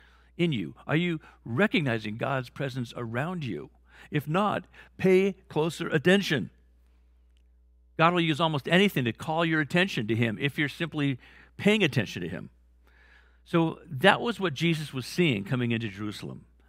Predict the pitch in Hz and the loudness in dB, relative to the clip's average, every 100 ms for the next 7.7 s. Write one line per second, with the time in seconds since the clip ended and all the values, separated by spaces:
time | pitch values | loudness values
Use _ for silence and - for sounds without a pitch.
0 | _ - 185 185 - 165 156 139 80 82 | _ -10 -6 -6 0 2 2 -2 -8 -8
1 | - 170 160 151 - - _ - 147 135 | -8 -6 -4 -6 -10 -20 _ -2 0 2
2 | 131 131 101 60 - - - - _ - | 2 2 0 -6 -16 -20 -20 -20 _ -10
3 | 110 104 - 127 117 98 - - - - | -8 -6 -2 -2 -2 -8 -18 -20 -12 -8
4 | - 110 - - 110 110 107 95 87 - | -6 -8 -12 -12 -6 -6 -4 -6 -8 -8
5 | 82 76 71 - 127 113 117 - - - | -8 -8 -10 -8 -6 -2 -4 -4 -12 -14
6 | - _ _ - - - 175 233 - 240 | -18 _ _ -20 -20 -4 2 4 2 4
7 | 233 190 - 190 196 143 - | 2 2 -2 2 2 2 -2